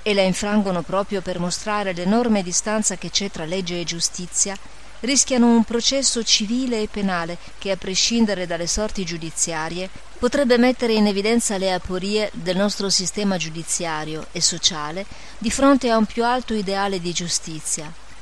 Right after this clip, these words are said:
così come che essi rigettino l'uso della violenza, in quanto se, come sosteneva Gandhi, non è il fine che giustifica i mezzi, ma sono i mezzi ad indicare il fine,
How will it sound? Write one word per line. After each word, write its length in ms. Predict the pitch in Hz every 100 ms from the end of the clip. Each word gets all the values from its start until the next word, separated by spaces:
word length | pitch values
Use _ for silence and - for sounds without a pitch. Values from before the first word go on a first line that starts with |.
| - - -
così 260 | 208 226
come 260 | - 233 208
che 160 | 214 220
essi 280 | 240 240
rigettino 520 | 202 190 208 - 202 190
l'uso 260 | 202 196
della 200 | 185 175
violenza, 680 | 165 175 165 156 156 - 160 - - -
in 140 | 190 202
quanto 360 | 226 226 214
se, 320 | 196 - 202 -
come 200 | 175 175
sosteneva 560 | - 170 180 175 180 170
Gandhi, 480 | 185 190 185 165 - - - -
non 240 | 196 226
è 60 | 262
il 180 | 254
fine 360 | 220 240 226 214
che 80 | 190
giustifica 540 | 180 - 214 196 -
i 40 | 190
mezzi, 360 | 196 185 185
ma 80 | 185
sono 240 | - 233 220
i 80 |
mezzi 340 | 214 226 170 170
ad 120 | 165
indicare 460 | 175 170 - 190 175
il 120 | 165
fine, 400 | - 170 170